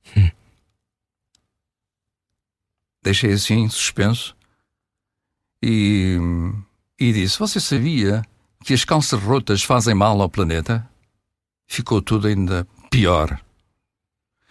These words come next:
Speaker 2: Então eu comecei a explicar. Eu um dia fui a Barcelos, onde há oito tinturarias, que são autênticas fábricas de estragação de calças e de t-shirts e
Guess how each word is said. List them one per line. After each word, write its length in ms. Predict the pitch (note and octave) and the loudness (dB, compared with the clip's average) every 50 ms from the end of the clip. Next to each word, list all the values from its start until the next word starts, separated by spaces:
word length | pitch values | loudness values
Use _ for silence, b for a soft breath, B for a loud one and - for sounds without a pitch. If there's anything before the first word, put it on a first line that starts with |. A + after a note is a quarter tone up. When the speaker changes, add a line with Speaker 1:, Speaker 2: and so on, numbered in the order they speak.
| b b b | b b b
Speaker 2:
Então 200 | C#3+ C3 - G3 | -4 0 0 0
eu 40 | G3 | 0
comecei 280 | - D3 A#2+ - C#3 | 0 -2 0 0 0
a 20 | A#2 | -2
explicar. 580 | - - - G2 F2+ D2 - F2 D2 C#2+ C#2+ D2 - _ _ _ | -2 -2 -2 -4 -4 0 0 -2 -2 -2 -4 -8 -12 _ _ _
Eu 160 | E3 G3+ G#3+ | -4 -2 0
um 80 | F3 C3+ | 0 0
dia 300 | A2+ C#3+ C#3+ A#2+ G#2 A2 A2+ | -2 0 0 2 0 0 0
fui 260 | - - - G2+ F#2+ | -2 -2 0 0 0
a 40 | F#2 | 2
Barcelos, 680 | F#2 - G#2 - - G#2+ F2 D#2 F2 B2 - - - _ _ - _ _ _ _ _ _ _ _ _ - _ _ _ _ _ _ _ _ _ _ | 2 0 0 2 2 2 2 2 -2 -4 -6 -8 -12 _ _ -20 _ _ _ _ _ _ _ _ _ -20 _ _ _ _ _ _ _ _ _ _
onde 240 | G#2 G2 A2+ A#2 A#2+ | 0 2 4 6 6
há 160 | A#2+ A#2 A#2 - _ - | 4 4 2 -2 _ 0
oito 400 | F3 F#3 E3 C#3+ B2+ - - - | 2 2 2 2 0 -4 -8 -10
tinturarias, 840 | - - D#3+ D#3+ D3+ B2+ - A#2+ A#2 G#2+ F3+ C#3+ B2 G2+ F2 E2+ | -4 -2 0 0 0 0 2 2 2 2 2 2 0 0 0 0
que 80 | - - | -2 -2
são 140 | - G#2 F#2+ | 0 0 0
autênticas 500 | F#2+ - - D#3 D3 - - B2+ A2 - | 0 0 0 -2 -2 0 0 0 0 0
fábricas 760 | - - C#3 B2+ A#2 G2 G#2+ G2+ E2+ - - F#2+ F2 - - B B B B B | 0 2 2 2 2 2 0 -2 -2 -2 -2 -2 -2 -4 -6 B B B B B
de 100 | D3 A2 | 0 2
estragação 760 | - - - - - F3 E3+ C#3 D3 C3 - - D#3+ D3+ C#3 | 2 2 2 2 2 2 2 2 2 2 2 2 2 2 2
de 80 | A2 G2+ | -2 -4
calças 600 | _ - C3+ C3 B2 A#2 - A#2 G2 F2+ F#2 G2+ | _ 2 4 4 4 2 0 -2 -2 -2 -2 0
e 100 | A2+ A2 G2 | 0 0 0
de 140 | F2 F#2+ F2+ | 0 -2 -4
t-shirts 800 | - - F2+ - - - A#2+ A#2+ A2+ G2+ F#2+ - - - - | -4 -6 -8 -8 -4 0 2 2 2 0 -2 -6 -8 -6 -6
e 140 | G#2 F#2 F2 | -4 -4 -6